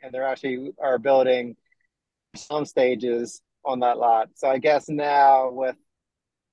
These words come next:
C G I and, you know, computers,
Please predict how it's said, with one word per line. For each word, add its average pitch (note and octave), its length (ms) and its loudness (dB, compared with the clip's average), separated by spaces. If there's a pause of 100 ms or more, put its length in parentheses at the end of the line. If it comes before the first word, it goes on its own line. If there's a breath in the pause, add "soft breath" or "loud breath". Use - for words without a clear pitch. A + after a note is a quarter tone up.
(640)
C F#3 180 -2
G D#3 160 -2
I C#3 420 4
and, B2+ 600 -10
you C#3 100 -18
know, A2+ 260 -14 (440)
computers, C#3+ 720 0